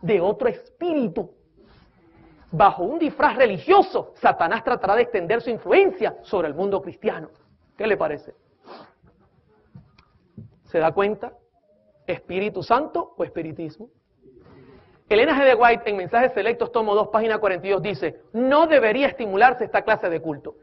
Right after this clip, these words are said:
Este mismo género de influencia advino después de, de cumplida la fecha del cuarenta y cuatro. Ocurrieron las mismas representaciones.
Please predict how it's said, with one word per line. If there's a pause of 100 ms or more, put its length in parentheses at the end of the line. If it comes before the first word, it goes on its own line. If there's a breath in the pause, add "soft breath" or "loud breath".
(260 soft breath)
Este
mismo
género
de
influencia
advino
después
de, (100)
de
cumplida
la
fecha
del
cuarenta
y
cuatro. (300 soft breath)
Ocurrieron
las
mismas
representaciones.